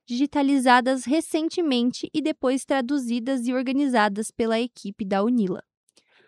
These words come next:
Os projetos apresentam uma nova forma de pensar a habitação popular. Além das moradias, eles incentivavam bairros com escolas, creches, áreas de lazer, espaços culturais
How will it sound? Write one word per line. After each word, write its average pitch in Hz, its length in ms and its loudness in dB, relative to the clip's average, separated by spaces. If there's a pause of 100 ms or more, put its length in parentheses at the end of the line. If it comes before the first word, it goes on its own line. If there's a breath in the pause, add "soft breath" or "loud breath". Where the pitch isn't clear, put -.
(240 soft breath)
Os 302 160 -2
projetos 254 680 2
apresentam 240 680 0
uma 254 200 2
nova 269 340 2
forma 262 340 2
de 254 140 -2
pensar 262 480 -2
a - 20 2
habitação 240 600 -2
popular. 254 520 -2 (380 soft breath)
Além 226 300 2
das 277 160 -2
moradias, 247 760 -2 (140)
eles 240 260 2
incentivavam 214 1040 0
bairros 226 560 4
com 190 220 -2
escolas, 220 840 0
creches, 208 760 0
áreas 277 380 4
de 269 100 -2
lazer, 226 460 0 (260 loud breath)
espaços 254 600 -2
culturais 240 680 0